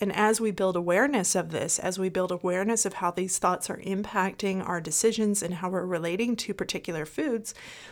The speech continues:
we can then intentionally change those thoughts. And then that means we can change how we relate to certain foods.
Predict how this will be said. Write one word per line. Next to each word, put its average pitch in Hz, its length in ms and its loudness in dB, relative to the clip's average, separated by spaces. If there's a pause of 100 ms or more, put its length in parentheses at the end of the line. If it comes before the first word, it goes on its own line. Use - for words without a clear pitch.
(160)
we 311 180 6
can 320 220 2
then 220 200 8
intentionally 208 600 0
change 151 340 -4
those 170 220 -2
thoughts. - 420 2
And 202 180 0
then 196 140 2
that 185 280 2
means 180 300 -2
we 180 160 -6
can 208 200 -4
change 160 480 -4 (300)
how - 200 8
we 202 220 2
relate 160 420 -2
to 196 80 -4
certain 180 320 -2
foods. - 480 -4